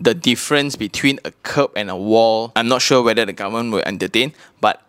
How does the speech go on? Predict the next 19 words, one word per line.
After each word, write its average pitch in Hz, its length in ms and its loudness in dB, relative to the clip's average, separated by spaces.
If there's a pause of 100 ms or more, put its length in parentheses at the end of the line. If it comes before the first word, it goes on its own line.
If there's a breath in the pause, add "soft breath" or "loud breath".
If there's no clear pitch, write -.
(140)
as - 220 -6
a 110 60 -4
group, 131 300 0
since 147 280 -4
you 120 60 2
have 98 180 -4
all 117 240 2
the 98 160 -4
compiled 107 840 -2 (340)
signatures - 720 -2
already, 98 180 -4
you 98 180 -4
can 98 160 -6
just 117 180 0
bring 110 240 0
to 87 260 -4
the 71 260 -2
tribunal 90 640 -2
lah, 80 160 -6